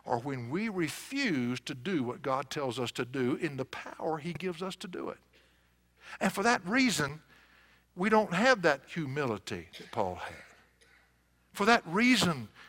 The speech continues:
we don't have that love that is an anchor to our life, or that discernment, or that unselfishness, because that is not us. That is the character of Jesus flowing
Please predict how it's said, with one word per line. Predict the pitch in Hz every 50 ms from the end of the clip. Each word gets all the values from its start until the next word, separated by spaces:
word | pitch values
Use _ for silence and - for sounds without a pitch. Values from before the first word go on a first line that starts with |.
| - - - _ _ -
we | 214
don't | 214 214 202
have | 196 214 240 240 202
that | 185 190 175
love | 180 165 180 185 180 160 147 135 123 117
that | 117 135 127 120
is | 120 113
an | 135 123
anchor | 127 165 185 185 - 156 131 104 -
to | - 120
our | 110 101 107
life, | 110 117 123 120 107 101 - -
or | 117 117
that | 113 131 123 - - - - _ - - - - - -
discernment, | 147 143 131 - - - 180 196 202 185 170 143 120 98 98 -
or | 139 131 123 120 117 - - - - -
that | - 165 160 160
unselfishness, | 175 175 143 - - - - 196 202 - - 170 139 - - 139 123 -
because | - 160 156 - - 165 151 127 - -
that | 202 226 247 240 -
is | 160 127 160
not | 165 175 180 160 -
us. | - 160 165 147 117 127 131 - - - - - - - - - - - _ - - -
That | 151 160 185 196 - - -
is | - 135 117
the | - - 110
character | - - - - 165 180 180 175 170 - - 175 160
of | - 123 113 107 107
Jesus | 101 - - 160 165 147 117 - - 95 92 92
flowing | - - - - 143 143 143 131 113 104 101 101 104 -